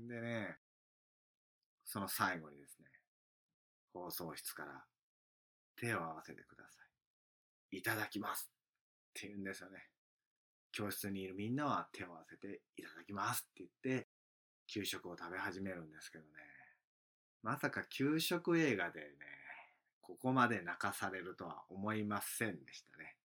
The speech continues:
今日このテーマにしたのはですね、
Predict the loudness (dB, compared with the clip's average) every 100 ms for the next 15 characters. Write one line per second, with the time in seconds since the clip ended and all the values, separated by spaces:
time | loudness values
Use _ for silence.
0 | _ _ _ _ 2 4 4 2 -2 -8
1 | -10 -6 -4 -4 2 4 6 2 -4 -8
2 | -6 0 0 -2 -6 -16 -20 -14 -14